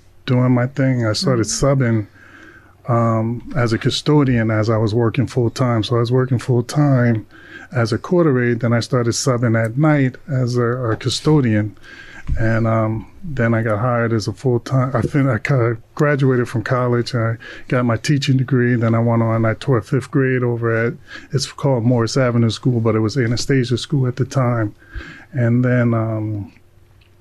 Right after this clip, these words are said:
Speaker 1: that's it. I went from there to the alternative school, and then, um, history,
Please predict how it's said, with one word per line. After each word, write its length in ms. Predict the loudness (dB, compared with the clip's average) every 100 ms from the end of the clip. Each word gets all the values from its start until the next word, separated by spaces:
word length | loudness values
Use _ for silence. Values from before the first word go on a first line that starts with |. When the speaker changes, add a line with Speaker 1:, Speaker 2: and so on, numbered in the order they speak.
| -20 -20 -4
Speaker 1:
that's 240 | -2 0 2
it. 160 | 0 -2 -6
I 40 | -4
went 240 | -2 -4
from 200 | 0 2
there 300 | 4 2 0
to 140 | 0
the 60 | 0
alternative 600 | 0 0 0 2 2 0
school, 560 | 0 2 2 2 0 -2 -12 -20 -20 -20 -20 -10 -4
and 280 | 0 2
then, 440 | 2 2 0 0 -2
um, 460 | -4 -6 -6 -10 -14 -20 -20 -20 -20 -20 -20 -20 -20 -20 -20 -20 -20 -20 -18 -18 -20 -20 -10 -4
history, 440 | -2 0 0 0